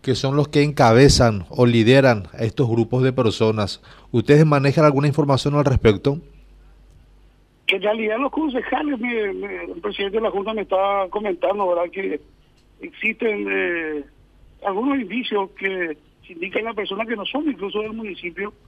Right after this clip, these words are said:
Speaker 2: y que ellos están investigando como para poder tenerla, eh, fehacientemente, ¿verdad?, tener la certeza de quiénes son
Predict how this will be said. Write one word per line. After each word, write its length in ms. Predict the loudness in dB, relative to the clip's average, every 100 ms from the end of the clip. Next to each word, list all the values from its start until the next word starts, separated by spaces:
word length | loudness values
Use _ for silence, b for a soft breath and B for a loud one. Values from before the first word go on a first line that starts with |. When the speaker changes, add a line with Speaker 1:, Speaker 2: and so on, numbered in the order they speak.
| _ _ _ _ _ -14
Speaker 2:
y 60 |
que 160 | -6 -4
ellos 160 | -4
están 200 | -4 -4
investigando 640 | -4 -6 -8 -6 -4 -4 -4
como 180 | -4 -2
para 200 | -2 -2
poder 520 | -2 0 0 -2 -6 _ _ _ _ _ -10
tenerla, 880 | -6 -2 -2 -2 -2 -2 -2 -6 -10 -20 _ _ _ _ _ _ -18
eh, 280 | -16 -16 -18 _ _ _
fehacientemente, 840 | -8 -6 -6 -6 -6 -4 -4 -4
¿verdad?, 200 | -4 -4
tener 260 | -4 -4 -4
la 100 | -4
certeza 540 | -6 -6 -6 -4 -4
de 140 | -6 -8
quiénes 300 | -10 -8 -6
son 280 | -6 -6